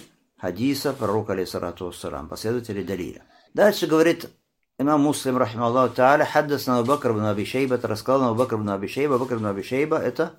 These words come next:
Абдулла бн Мухаммад бн Аби Шейба аль-Куфи, год смерти, двести тридцать пятый год хиджры. "Хаддасана Муавия бн Амр", говорит он, рассказал нам Муавия бн Амр. Муавия бн Амр —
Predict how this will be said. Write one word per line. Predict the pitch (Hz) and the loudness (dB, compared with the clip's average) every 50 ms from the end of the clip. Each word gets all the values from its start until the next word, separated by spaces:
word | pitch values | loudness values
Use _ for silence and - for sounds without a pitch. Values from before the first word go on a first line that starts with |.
| _ _ _ - - | _ _ _ -20 -14
Абдулла | - - 101 104 110 110 117 117 | -12 -12 -8 -6 -2 -2 0 0
бн | 107 101 101 | 0 -2 -4
Мухаммад | 92 90 85 - - 123 127 135 151 185 202 - _ _ _ _ _ _ _ _ _ _ _ | -6 -6 -6 -2 0 2 2 2 0 -2 -4 -8 _ _ _ _ _ _ _ _ _ _ _
бн | - 110 110 113 | -8 -6 -2 -2
Аби | 113 101 90 95 | -2 -2 -2 -4
Шейба | 87 - 131 135 143 143 135 160 175 175 - - - _ _ _ _ _ _ _ _ - | -4 0 2 2 2 2 2 0 0 -2 -6 -12 -20 _ _ _ _ _ _ _ _ -2
аль-Куфи, | - 120 135 151 156 151 135 - _ _ - - 123 143 151 156 151 - 170 170 | 0 2 2 2 0 -2 -8 -16 _ _ -8 -4 -2 0 0 -2 -2 -2 -4 -2
год | - - 123 113 117 | 0 2 0 0 0
смерти, | - - 123 131 131 131 - - | 0 -2 0 0 0 -2 -6 -6
двести | 123 107 113 113 110 - 104 | -4 -2 -2 -2 -2 -4 -8
тридцать | 98 104 98 - - 107 | -8 -8 -10 -10 -12 -8
пятый | 110 104 101 101 101 98 | -6 -6 -6 -6 -8 -8
год | 98 98 - | -10 -10 -10
хиджры. | - 113 120 123 147 165 180 - - - - - _ | -8 -8 -8 -6 -6 -8 -8 -10 -14 -20 -20 -20 _
"Хаддасана | - - 151 147 143 131 - 139 131 127 123 | 0 0 0 2 0 -2 0 0 2 2 4
Муавия | 123 123 123 123 123 120 117 | 4 4 4 4 4 4 2
бн | 117 120 117 113 117 | 2 0 0 0 0
Амр", | 120 113 117 123 107 107 101 | 2 2 4 4 2 0 0
говорит | 104 98 95 90 90 - - | -2 -4 -2 -4 -4 -2 0
он, | 127 147 151 | 0 0 0
рассказал | 139 117 - - 120 127 127 120 | -4 -4 -4 0 0 2 2 2
нам | 110 107 | 0 0
Муавия | 107 107 113 120 120 107 101 | 2 2 2 2 2 0 0
бн | 101 98 | -2 -2
Амр. | 101 104 117 131 156 175 - - - - - - _ _ - | 0 2 2 2 0 -2 -6 -10 -18 -20 -20 -20 _ _ 0
Муавия | 123 127 143 147 135 120 | 4 4 6 6 6 4
бн | 107 107 107 | 4 2 2
Амр — | 107 117 131 147 165 175 - | 2 4 2 2 2 0 -2